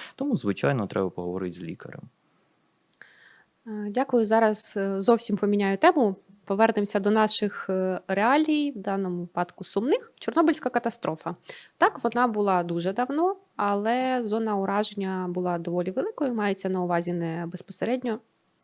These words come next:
Speaker 2: біля Ч С, і все одно радіація, так чи інакше,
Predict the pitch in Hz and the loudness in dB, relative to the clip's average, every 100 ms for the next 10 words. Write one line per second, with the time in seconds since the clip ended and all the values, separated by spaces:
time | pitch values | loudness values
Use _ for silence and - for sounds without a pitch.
0 | _ - - 226 226 214 233 254 302 302 | _ -20 -8 -2 0 0 2 2 2 -2
1 | - 214 214 202 202 202 202 - - - | -6 -4 -2 -2 -2 -2 -4 -6 -12 -20
2 | _ 233 - 233 233 240 285 262 196 190 | _ -14 -6 -2 0 2 2 4 2 2
3 | 208 240 - 208 202 202 - - 208 - | 2 2 0 -6 -6 -8 -8 -8 -4 -4
4 | - - | -4 -6